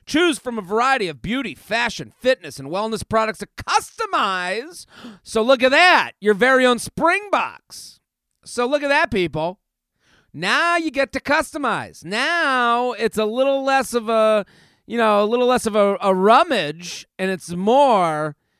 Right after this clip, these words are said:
of a gift to yourself, that's actually making money. You're making money. You're welcome.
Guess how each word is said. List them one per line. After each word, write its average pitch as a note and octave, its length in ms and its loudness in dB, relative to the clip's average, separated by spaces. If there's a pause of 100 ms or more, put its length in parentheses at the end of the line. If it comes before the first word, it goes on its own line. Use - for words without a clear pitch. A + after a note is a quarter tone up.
(580)
of D#3 180 -2
a C#3+ 320 -6 (460)
gift F3 380 -4
to F3 100 -4
yourself, - 920 -10 (640)
that's F4 300 0
actually G#3 580 0
making G3+ 540 0
money. G#2+ 340 -16 (300)
You're G3+ 160 0
making C4 420 2
money. G#3 220 0
You're C3+ 160 -6
welcome. F#3 520 2